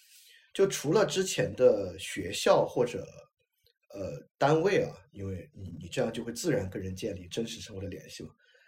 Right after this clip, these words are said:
除了这些之外，这是我第一个跟其他人有这么紧密联系的，呃，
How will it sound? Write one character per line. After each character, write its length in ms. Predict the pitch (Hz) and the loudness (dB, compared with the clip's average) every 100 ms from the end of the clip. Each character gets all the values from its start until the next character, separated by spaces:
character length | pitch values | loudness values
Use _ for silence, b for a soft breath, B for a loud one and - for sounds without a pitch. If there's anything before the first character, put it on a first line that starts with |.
| b b b | b b b
除 140 | - 175 | 0 4
了 100 | 196 | 4
这 100 | 185 | 4
些 160 | 196 | 2
之 160 | 190 220 | 2 6
外， 180 | 214 147 | 8 8
这 100 | 175 | 4
是 140 | 165 | 2
我 80 | 120 | 0
第 280 | - 170 170 | 0 -6 -4
一 100 | 220 | -4
个 400 | - 170 - _ _ _ _ _ _ _ - | 2 2 2 _ _ _ _ _ _ _ -4
跟 200 | 120 113 | -2 0
其 220 | - 101 | -2 -6
他 200 | 107 113 | -2 -4
人 440 | 117 95 87 101 - _ _ _ | -2 -6 -8 -12 -14 _ _ _
有 160 | - 92 | -14 -12
这 140 | - | -4
么 100 | 120 | -2
紧 240 | 110 - - | -2 -4 -8
密 140 | 104 | -8
联 240 | 92 85 80 | -8 -8 -8
系 180 | - 82 | -8 -8
的， 120 | 80 76 _ _ _ _ _ _ _ _ _ _ _ _ _ | -12 -16 _ _ _ _ _ _ _ _ _ _ _ _ _
呃， 100 | - | -12